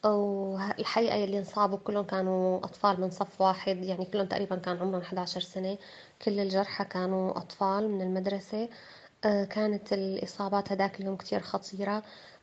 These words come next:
آه، أحد الأطفال، آه، فوتوه المسعفين على المشفى، كانوا مبتورين، آه، الطرفين السفليين تمامًا. الحقيقة المنظر كان جدًا مؤلم، يعني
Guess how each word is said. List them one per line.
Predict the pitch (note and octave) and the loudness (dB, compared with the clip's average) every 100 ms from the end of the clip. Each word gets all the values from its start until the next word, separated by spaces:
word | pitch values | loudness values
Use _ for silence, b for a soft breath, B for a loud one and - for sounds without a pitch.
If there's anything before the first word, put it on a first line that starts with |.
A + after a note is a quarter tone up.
| - | -2
آه، | G3+ G3+ | 0 0
أحد | - A#3+ G#3 | 0 0 2
الأطفال، | G#3 G3 - G#3 G#3 G3+ F#3+ | 0 -2 -2 0 0 0 -2
آه، | F#3+ F#3+ F#3 F#3+ - - | 0 0 0 -2 -4 -6
فوتوه | G#3 G3 G3 A3 | -2 0 0 -2
المسعفين | G#3 G3 F3+ E3+ G#3 G3 | -2 -4 -6 -4 -2 -2
على | F#3 | -2
المشفى، | F#3+ F#3+ - F#3+ | -2 -2 -2 -2
كانوا | - G3 | -4 -4
مبتورين، | F#3 F#3 - F#3 F#3+ G3+ F#3+ F#3 | -4 -4 -2 -2 0 0 0 0
آه، | F3+ F3+ - | 0 0 -4
الطرفين | - F#3+ F3+ G3 | -2 -2 -2 -2
السفليين | F#3+ - F#3 - F#3 F#3+ F#3 | -2 -6 -6 -6 -2 -2 -2
تمامًا. | F3 F3+ F3+ E3+ F3 B B G#3+ | -2 -2 -2 -2 -6 B B -6
الحقيقة | G#3 - - A#3 G#3+ | -4 -2 0 2 0
المنظر | G3+ A3 G#3 G3 | 0 2 2 0
كان | G3 F#3 | -2 -2
جدًا | G3 G3+ G3+ | -2 0 0
مؤلم، | F#3+ G3 F#3+ F#3 F3 | 0 -2 0 0 0
يعني | E3+ E3+ F3+ - F2+ | -2 -2 -2 -2 -4